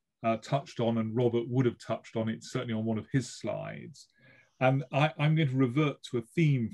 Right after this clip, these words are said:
from my presentation, which is that I think the starting point must be the wording of the particular provision one is looking at. And if one is looking at the provision in the eternal bliss,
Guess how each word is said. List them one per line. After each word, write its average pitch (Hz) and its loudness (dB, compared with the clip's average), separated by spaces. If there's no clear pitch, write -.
from 120 2
my 127 0
presentation, 107 -6
which 131 2
is 120 -2
that 127 -2
I 127 2
think 156 2
the 139 -6
starting 131 -2
point 117 -10
must 123 -4
be 117 0
the 117 0
wording 113 4
of 107 -8
the 113 -4
particular 113 -2
provision 107 -2
one 110 -4
is 110 -4
looking 131 0
at. - -6
And 113 0
if 117 0
one 127 0
is 113 -2
looking 127 0
at 107 -2
the 120 2
provision 113 2
in 117 0
the 107 0
eternal 107 -4
bliss, 110 -4